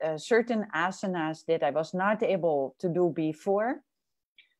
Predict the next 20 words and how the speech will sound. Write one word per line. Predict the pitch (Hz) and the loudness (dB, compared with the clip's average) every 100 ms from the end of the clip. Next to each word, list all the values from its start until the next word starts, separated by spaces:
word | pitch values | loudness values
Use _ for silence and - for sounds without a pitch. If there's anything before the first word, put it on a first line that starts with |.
| _ | _
now | 127 143 180 226 247 254 - | -8 2 6 10 10 8 2
really | 160 156 240 262 262 - | -4 2 4 6 4 2
easily | 196 226 262 269 262 208 180 | 2 6 6 6 2 2 0
it | 151 - | -2 -4
comes. | 160 139 135 - - _ _ _ _ _ _ _ _ _ _ _ - | -6 -4 -8 -12 -18 _ _ _ _ _ _ _ _ _ _ _ 4
And | 190 190 180 170 165 160 - - | 10 12 12 10 4 -2 -4 2
that | 180 208 | 4 4
is | 226 | 4
also | 196 220 247 | 0 4 2
one | 220 196 196 | 4 2 0
thing | 190 180 170 | 0 0 2
that | 160 156 | 2 2
I | 147 | 2
noticed, | 156 170 196 214 151 196 - - | 2 2 2 2 -2 -4 -6 -4
like, | 170 165 | -2 -2
how | 165 - 165 226 | -6 -2 4 6
much | 240 208 220 254 - - | 6 4 0 -4 -10 -12
a | 175 | -12
full | - - 302 311 | -6 0 0 0
stomach | 302 - - 190 208 202 311 | -4 -8 -2 -2 -2 -2 -4